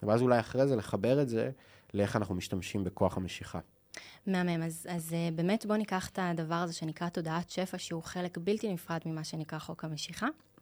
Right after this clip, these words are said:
Speaker 2: אמ, ואני כן, אני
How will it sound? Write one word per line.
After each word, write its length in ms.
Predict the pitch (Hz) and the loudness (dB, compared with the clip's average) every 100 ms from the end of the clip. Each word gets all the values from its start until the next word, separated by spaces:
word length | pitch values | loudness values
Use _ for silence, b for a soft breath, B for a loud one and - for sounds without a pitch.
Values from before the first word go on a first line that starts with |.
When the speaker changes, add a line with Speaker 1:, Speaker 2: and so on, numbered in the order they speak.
| _ _ _ _ _ B B B B B - | _ _ _ _ _ B B B B B 0
Speaker 2:
אמ, 600 | 202 196 196 196 196 196 - - | 4 6 8 8 6 6 2 -4
ואני 420 | 196 202 208 208 208 | 2 6 6 6 4
כן, 240 | - 247 254 254 240 - | 4 6 6 6 2 0
אני 160 | 208 | 0